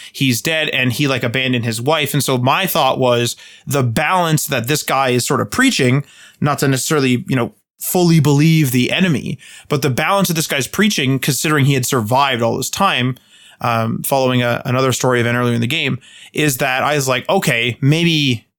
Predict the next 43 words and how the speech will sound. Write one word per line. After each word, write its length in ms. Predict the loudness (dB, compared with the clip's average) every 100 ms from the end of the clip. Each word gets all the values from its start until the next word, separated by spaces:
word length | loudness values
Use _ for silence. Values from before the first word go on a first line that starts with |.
| _ _ -8
this 260 | -2 -2 0
game 260 | -2 0
is 160 | -2 -4
kind 280 | -6 -2 -2
of 120 | -4 -10 _ _ -6
pushing 400 | -2 0 0 0
me 160 | 0 0
toward," 440 | 0 2 2 2
or, 100 | 2
like, 200 | 0 -2 -8 -2
the 80 | 0
way 100 | 0
I 80 |
thought 220 | 0 0 0
of 60 |
it 100 | 0
was, 180 | 0 0
like, 220 | -2 -2
the 100 | -2
balance 480 | -2 0 0 0 0
is 80 | -2
supposed 220 | 0 -2
to 80 | 0
be, 160 | 0 2
like, 320 | 0 -2 -6 _ _ _ _ -4
yeah, 260 | 0 0
you 140 | 2 2
have, 220 | 0 0
like, 160 | 0
your 100 | 0
code 360 | -2 0 2 2
and 60 | 2
all 120 | 2
this, 220 | 0 -2 -2
but, 120 | -2
like, 240 | -2 -2
you 80 | -2
don't 280 | 0 -2 0
always 380 | 0 2 2 2
need 120 | 0
to 60 | -2
do 160 | -4 -6
that. 320 | -10 -12